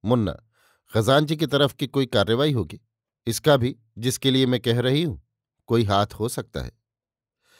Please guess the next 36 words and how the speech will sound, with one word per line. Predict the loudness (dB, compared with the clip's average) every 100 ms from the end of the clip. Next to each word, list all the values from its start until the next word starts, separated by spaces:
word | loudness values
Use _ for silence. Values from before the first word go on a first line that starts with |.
| _ _ -2
जमादार, | 2 4 2 -2 -8 _ _ _ _ _ _ -2
"हमारी | 2 4 4
हैसियत | 2 0 -4 -4
तो | -6
इतनी | -4 -6
ही | -6 -8
है। | -16 _ _ _ _ _ _ 2
पहले | 4 4
तो | 2
ये | 2 2
कि | 0 0
नंबरी | 0 0 0
नोट | 0 -2 -2
चलाए | 0 2
नहीं | 2 0
जाएंगे, | 0 -2 -4 -10 _ _ _ _ -2
दूसरे, | 0 0 -2 -8 -12 _ _
इतना | -6 2 2
रुपया | 2 2 2
हजम | 2 0
करने | -2 -2 0
वाला | 2 2 2
हमारा | 0 0 -2
पेट | -4 -6 -6
नहीं।" | -8 -8 _ _ _ _ _ _ _ -6
मुन्ना, | -4 -2 -6 _ _ _ _ _ _ _ _
"मगर | -2 2 2
रुपयों | 2 2 2 2
के | 0
साथ | 2 2
अब | 2 -2
जान | 0 2 2
पर | 0 -2
ही | -2 0
खेलना | 0 0 -2
है, | -6 -10